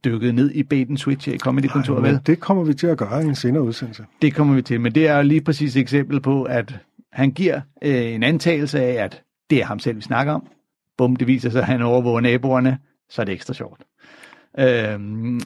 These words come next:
Speaker 1: øh, Kasper Gros laver en, der er lidt i samme, øh, boldgade, eller i hvert fald også en bait and switch joke, hvor han skriver, "Det er lige gået op for mig, at min kammerat, der er hjemvendt fra en rejse,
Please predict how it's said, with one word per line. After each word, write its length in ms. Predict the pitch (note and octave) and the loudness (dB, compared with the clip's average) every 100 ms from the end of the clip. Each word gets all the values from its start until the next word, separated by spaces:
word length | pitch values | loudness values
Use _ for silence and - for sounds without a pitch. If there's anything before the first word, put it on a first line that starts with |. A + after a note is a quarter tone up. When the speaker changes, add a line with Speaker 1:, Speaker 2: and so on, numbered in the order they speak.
| - | -6
Speaker 1:
øh, 440 | C3+ A2+ G#2 G#2+ G#2+ | -4 -2 -4 -8 -4
Kasper 240 | C#3 - C#3 | -4 -4 0
Gros 380 | F#3 F#3 E3 D#3+ | 0 0 -2 0
laver 260 | D#3 E3 | 2 2
en, 220 | D#3 D3+ | 0 0
der 60 | D3 | -2
er 160 | A#2+ A2+ | -2 -2
lidt 420 | A#2+ F3 G3 G#3 | 0 2 2 0
i 40 | |
samme, 560 | G3 F#3+ G#3 G3+ F#3+ E3+ | -2 -2 -2 -2 0 2
øh, 320 | D3+ C#3 C3 A2+ | 2 2 0 0
boldgade, 260 | D#3 E3 | 0 2
eller 140 | C3 A2+ | 0 0
i 20 | |
hvert 140 | A#2+ | 0
fald 100 | C3+ | 0
også 100 | D#3 | -2
en 80 | F#3 | -2
bait 160 | F3+ F3 | -2 -2
and 80 | F#3 | -2
switch 280 | F3 D3+ | -2 -2
joke, 180 | F#3 E3 | -2 -2
hvor 100 | D3+ | -2
han 100 | C#3+ | -4
skriver, 180 | C#3 D#3 | 0 0
"Det 80 | E3+ | 2
er 40 | |
lige 120 | F3+ G#3 | 2 2
gået 160 | D#3+ | 2
op 120 | D#3 | 2
for 140 | D3 C#3 | 0 0
mig, 160 | E3+ D3 | -2 -2
at 120 | C3+ | 0
min 120 | B2+ | 0
kammerat, 440 | B2+ A#2+ C3+ C#3+ C#3 | 0 0 -2 0 0
der 60 | |
er 40 | B2+ | 2
hjemvendt 380 | B2+ C#3+ D3 | 2 0 -2
fra 160 | - B2 | -2 -2
en 100 | A#2 | -2
rejse, 360 | G2+ B2 C3 | -2 -2 -4